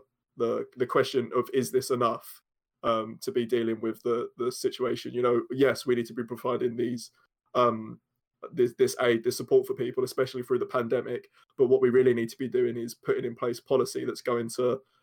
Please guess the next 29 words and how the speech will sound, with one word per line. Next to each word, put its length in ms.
um, 400
stop 260
families 360
from 140
being 180
in 180
the, 280
the, 240
this 140
position 300
in 60
the 80
first 260
place. 320
You 60
know, 260
we 100
need 120
to 80
be 140
dealing 400
with 260
a 100
lot 160
of 160
the, 260
um, 480
issues 460
that 240